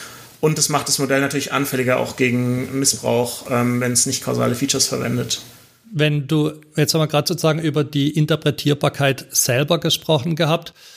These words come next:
Speaker 2: Ähm, wie würde man jetzt rausfinden, wie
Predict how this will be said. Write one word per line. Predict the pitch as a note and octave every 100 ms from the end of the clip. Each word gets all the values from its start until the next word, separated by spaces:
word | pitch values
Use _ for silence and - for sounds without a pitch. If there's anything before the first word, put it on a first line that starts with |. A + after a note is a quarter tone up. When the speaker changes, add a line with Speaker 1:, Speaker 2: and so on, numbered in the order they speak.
| - - _ _
Speaker 2:
Ähm, | C#3+ C#3+ C#3+ C#3+ - _ _
wie | F3 C#3 C3+
würde | E3 D#3+
man | D#3+
jetzt | - -
rausfinden, | C3+ C#3 D#3 - F3+ D#3 - D3 C#3+
wie | C#3+ C#3